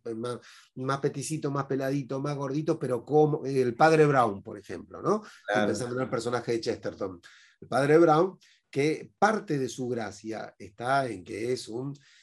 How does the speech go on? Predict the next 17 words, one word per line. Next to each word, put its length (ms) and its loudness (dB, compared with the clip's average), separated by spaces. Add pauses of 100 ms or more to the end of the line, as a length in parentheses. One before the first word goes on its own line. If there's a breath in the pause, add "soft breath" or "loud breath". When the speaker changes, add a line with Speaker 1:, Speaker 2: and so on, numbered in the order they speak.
(140 soft breath)
Speaker 1:
un, 220 -14
un, 240 -10
un 260 -8
cura 680 -6
chiquitito, 640 -4
pelado, 460 -2
regordete, 600 -2
con 220 -6
cara 260 -4
de 100 -4
sonso, 440 -4
y 60 -2
después 260 -6
es 140 -8
un 120 -10
genio, 460 -8 (380)
¿sí? 360 2